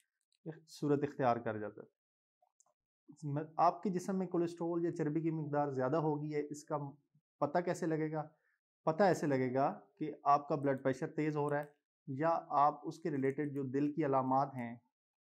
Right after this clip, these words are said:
यानी सीने में जकड़न होना, सीने में दर्द का आना, सर में दर्द होना, आँखों के ऊपर बोझलपन, चक्कर आ जाना,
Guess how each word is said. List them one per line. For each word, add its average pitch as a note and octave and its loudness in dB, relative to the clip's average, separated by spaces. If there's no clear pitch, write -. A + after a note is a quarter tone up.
यानी C#3 -2
सीने D#3 0
में C3+ 0
जकड़न C#3+ 0
होना, C3 -2
सीने C#3+ -4
में C3 -2
दर्द C3+ 0
का C#3 2
आना, A#2+ -2
सर D3 -2
में C#3+ 2
दर्द C#3 2
होना, B2+ -2
आँखों C#3+ -2
के D3 -2
ऊपर C#3+ -2
बोझलपन, C3+ 0
चक्कर D3 0
आ B2+ 6
जाना, B2 0